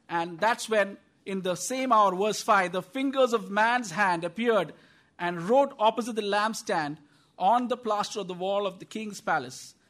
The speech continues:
And the king saw the part of the hand that wrote. The finger of God addressing man's conduct. Belshazzar not only was having a nice party there and,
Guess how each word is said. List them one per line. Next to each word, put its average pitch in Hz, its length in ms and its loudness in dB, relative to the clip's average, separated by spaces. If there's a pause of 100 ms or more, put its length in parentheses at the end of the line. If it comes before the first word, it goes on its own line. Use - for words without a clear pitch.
(180)
And 147 160 -8
the 147 80 -8
king 160 440 -8
saw 175 280 -4
the 160 120 -8
part 175 320 0 (440)
of 147 100 -6
the 147 80 -8
hand 160 300 -4
that 143 200 -10
wrote. 151 320 -8 (3000)
The 160 80 -8
finger 226 300 -2
of 185 100 -4
God 185 300 0 (460)
addressing 175 600 -6
man's 151 320 -4
conduct. 139 560 -8 (760)
Belshazzar 190 840 4 (580)
not 240 280 6
only 285 140 2
was 214 320 4
having 226 320 2
a 214 40 0
nice 208 340 0
party 214 340 4
there 185 260 0
and, 165 220 -6